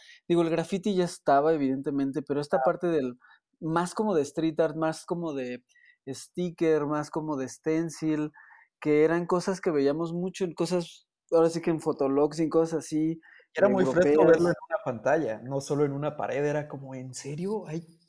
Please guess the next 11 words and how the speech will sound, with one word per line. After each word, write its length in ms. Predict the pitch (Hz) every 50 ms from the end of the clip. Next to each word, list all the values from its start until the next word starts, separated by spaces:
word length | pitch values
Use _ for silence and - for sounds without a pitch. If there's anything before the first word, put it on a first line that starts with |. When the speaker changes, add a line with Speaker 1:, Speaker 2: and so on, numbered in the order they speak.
| _ -
Speaker 2:
hay 200 | 131 147 156 170
un 140 | 185 196 185
graffiti 640 | 190 170 - - - - - 147 147 151 - 180 165
digital 640 | 151 131 - - 139 - - - 117 120 151 190 202
en 140 | 175 156
mi 100 | 143 135
computadora?". 960 | 127 - 127 123 117 127 127 - - 113 113 117 117 127 143 180 254 - - _ _ _ _ _ _ _ _ 190 170 156
Speaker 1:
Exacto. 540 | 135 - - 156 151 151 - - - -
Speaker 2:
E-, 340 | 147 139 - - - - 143
e-, 40 | 156
era, 140 | 151 165